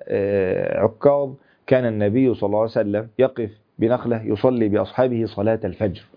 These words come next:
ودي رواية ابن عباس إن النبي صلى الله عليه وسلم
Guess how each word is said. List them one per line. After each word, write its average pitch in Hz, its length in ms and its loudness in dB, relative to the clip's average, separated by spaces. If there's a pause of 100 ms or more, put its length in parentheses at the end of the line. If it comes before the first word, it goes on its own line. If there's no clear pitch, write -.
(440)
ودي 92 220 6
رواية 117 300 2
ابن 101 160 0
عباس 104 540 0 (380)
إن 101 140 2
النبي 123 340 4
صلى 104 120 -2
الله 104 100 0
عليه 110 80 -4
وسلم 110 380 0